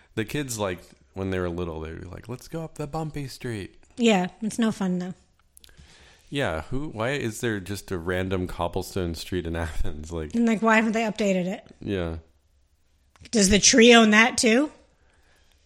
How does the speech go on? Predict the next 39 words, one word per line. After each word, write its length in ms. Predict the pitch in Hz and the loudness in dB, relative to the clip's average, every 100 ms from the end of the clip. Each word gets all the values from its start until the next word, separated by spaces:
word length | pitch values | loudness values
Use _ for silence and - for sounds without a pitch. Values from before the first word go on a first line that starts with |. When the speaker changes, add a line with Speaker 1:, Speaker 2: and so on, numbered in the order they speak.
| _ - | _ -10
Speaker 1:
That, 460 | 90 135 170 - _ _ _ _ _ _ _ _ _ _ _ _ _ _ - _ | -4 -4 -4 -12 _ _ _ _ _ _ _ _ _ _ _ _ _ _ -20 _
that 300 | 98 123 143 | -4 -2 -2
could 200 | 147 127 | -4 -4
be 180 | 120 117 | -2 -2
a 60 | 98 | -2
good, 400 | 104 117 104 110 | -2 -2 0 -2
like, 180 | 98 | -2
explanation 760 | 95 95 - 90 85 82 85 76 | -2 -4 -4 -4 -4 -4 -6 -8
for 200 | - 85 | -6 -6
why 200 | 80 85 | -4 -4
they 140 | 85 85 | -4 -4
haven't 160 | 90 | -2
Speaker 2:
This 240 | 330 427 - | 0 2 4
tree 140 | 480 | 6
Speaker 1:
fixed 140 | 427 277 | 6 4
Speaker 2:
has 80 | 247 | 4
a 20 | |
lot 240 | 233 254 | 4 4
of 80 | 240 | 2
power. 560 | 247 220 214 190 196 - | 2 2 2 2 -2 -6
Speaker 1:
Yeah. 300 | - 104 82 87 - - - | -6 -4 -4 -8 -14 -8 0
Speaker 2:
It 80 | |
also 580 | 294 349 - 302 269 254 - - | 4 4 4 4 4 2 -2 -8
Speaker 1:
It 100 | 135 | -4
sounds 320 | - 254 269 | -2 -2 -2
like 160 | 139 110 | -2 -2
it'd 100 | 98 | -2
be 120 | 95 | -4
hard 440 | 85 - 113 98 | -2 -2 0 -2
to 100 | 90 | -4
fix 420 | 85 - 107 - 92 | -6 -6 -6 -4 -6
a 60 | |
cobblestone 720 | 85 98 92 92 - 101 87 | -4 -4 -2 -4 -4 -4 -4
street, 320 | 82 - 92 - | -6 -4 -6 -6
though. 80 | |
You'd 160 | 90 101 | -6 -4
have 180 | 107 - | -4 -4
to 180 | 90 78 | -6 -6
fucking 580 | - 92 85 78 76 | -6 -8 -6 -8 -8